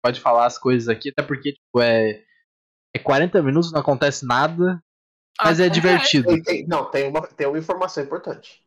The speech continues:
Speaker 1: Da, do Peter
Speaker 3: Tem
Speaker 1: Quill e
Speaker 3: uma
Speaker 1: da,
Speaker 3: informação
Speaker 1: da
Speaker 3: importante.
Speaker 1: Mantis?
Speaker 3: Peter Quill e a Mantis são irmãos. Tipo,
Speaker 1: Eu achei muito
Speaker 3: é
Speaker 1: aleatório, tá? Porque eu não, eu, eu nem sabia nem a possibilidade de ser, de ser canon, tá ligado? E aí me surpreendeu, porque, tipo, eu fiquei, "Caralho, mas isso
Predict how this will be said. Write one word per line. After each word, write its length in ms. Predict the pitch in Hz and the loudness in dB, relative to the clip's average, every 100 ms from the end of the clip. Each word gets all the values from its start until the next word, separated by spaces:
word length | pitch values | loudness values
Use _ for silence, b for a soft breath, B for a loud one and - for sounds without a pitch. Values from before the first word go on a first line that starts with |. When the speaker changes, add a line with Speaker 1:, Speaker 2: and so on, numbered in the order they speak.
| _ _ _ _ 123 | _ _ _ _ -2
Speaker 1:
Da, 220 | 117 113 | 0 0
do 80 | 117 | 0
Peter 260 | 120 123 | 0 0
Speaker 3:
Tem 100 | 117 | 2
Speaker 1:
Quill 40 | 131 | 2
e 20 | |
Speaker 3:
uma 20 | 120 | 2
Speaker 1:
da, 80 | 117 | 4
Speaker 3:
informação 260 | 117 120 113 | 4 4 2
Speaker 1:
da 40 | |
Speaker 3:
importante. 140 | 120 170 | 4 2
Speaker 1:
Mantis? 360 | - - - - _ _ _ _ | 2 -4 -8 -14 _ _ _ _
Speaker 3:
Peter 300 | 135 131 127 | -2 -2 -2
Quill 100 | 127 | 0
e 60 | 127 | 0
a 60 | |
Mantis 440 | 123 123 123 - - | 0 -2 -6 -10 -18
são 360 | - 143 143 | -6 -2 0
irmãos. 540 | 160 196 165 104 - _ _ _ _ - | 0 0 -4 -6 -20 _ _ _ _ -20
Tipo, 320 | - - - _ _ _ _ _ | -20 -20 -20 _ _ _ _ _
Speaker 1:
Eu 80 | 143 | 0
achei 160 | 131 165 | 2 0
muito 140 | 160 | 4
Speaker 3:
é 40 | 190 | 4
Speaker 1:
aleatório, 360 | 202 151 127 | 4 4 2
tá? 120 | 120 113 | 0 -2
Porque 180 | - 135 | -2 -2
eu 120 | 123 | 0
não, 220 | 135 147 156 | 0 -2 -2
eu, 180 | 151 - - b b _ _ _ _ - | -2 -2 -6 b b _ _ _ _ -2
eu 80 | 156 | 2
nem 100 | 190 | 2
sabia 260 | 233 214 | 4 4
nem 120 | 196 226 | 4 4
a 40 | |
possibilidade 600 | 233 247 233 180 156 175 | 2 0 2 2 2 0
de 80 | 180 | -4
ser, 480 | - 185 175 170 160 | 0 4 4 4 0
de 140 | - | -8
ser 200 | - 175 | -2 0
canon, 380 | 170 151 135 117 | 2 0 0 -2
tá 140 | 110 | -10
ligado? 120 | 113 - _ 131 | -14 -16 _ 0
E 40 | |
aí 240 | 127 131 | 2 2
me 100 | 139 147 | 2 -2
surpreendeu, 760 | 170 156 165 156 139 156 160 - | -4 -2 -2 0 4 4 2 -2
porque, 240 | 170 165 | -2 -2
tipo, 160 | - 170 | 0 -2
eu 40 | |
fiquei, 140 | - _ _ - | -4 _ _ -4
"Caralho, 140 | 214 | -2
mas 140 | 165 139 | -2 -4
isso 160 | - | -8